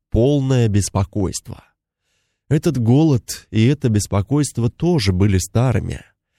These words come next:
почти как весь этот мир. Потому и зажигались огни,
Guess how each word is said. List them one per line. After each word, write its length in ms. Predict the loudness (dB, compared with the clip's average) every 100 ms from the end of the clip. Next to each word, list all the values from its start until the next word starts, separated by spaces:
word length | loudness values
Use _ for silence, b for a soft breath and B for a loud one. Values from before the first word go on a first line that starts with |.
| _ _ _
почти 420 | -2 -2 -2 -4 0
как 240 | -2 0
весь 460 | 2 2 0 -6 -4
этот 360 | -2 -2 -4 -4
мир. 440 | -8 -8 -18 _ _ _ _ _ _ _ _
Потому 440 | -4 0 0 0 -2
и 40 |
зажигались 640 | 0 0 2 2 0 0 0
огни, 480 | 0 -2 -4 -8